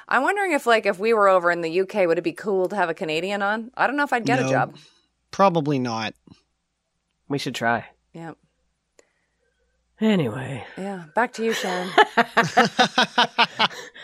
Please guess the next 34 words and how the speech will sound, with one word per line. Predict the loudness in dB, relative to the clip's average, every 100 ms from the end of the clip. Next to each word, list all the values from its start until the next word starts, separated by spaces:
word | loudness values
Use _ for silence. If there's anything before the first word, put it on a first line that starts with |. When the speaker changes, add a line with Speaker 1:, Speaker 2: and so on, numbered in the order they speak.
| -10 4
Speaker 3:
Anyway, | 4 6
I | 2
lost | 2 0 2
my, | 0 2 2
uh, | 0 -4 -8
I | -10
lost | -10 -8 -6
my | -4
energy, | -2
Speaker 1:
You | 0
lost | 0 0 -2
your | 0
Speaker 3:
so, |
uh, |
Speaker 1:
thoughts | 2 2 -2
about | 2 2 2
Alanis | 2 2 2 2
Morissette. | 0 0 -2 -2 -6 _ -20 -8 -4
Speaker 3:
<laughs> | -4 -6 -18 -16 -16 -16
So | 2 6
Alanis | 8 6 4
Morissette, | 4 4 4 2 2
Strings | -2 2 4 4
on | 4 4 2
You | 2 6 8
Oughta | 8 6
Know, | 6 6 6 4 -2 -10 _ _ _ _ _ _
which | 0 2 2 0 0
we | 2
know | 4 6
how, | 6 6 6
uh, | 6 6 4 0 -4 -16 -20 -20 _ _
how, | -2 2 2 2 -2 -4
um, | -6 -6 -8 -10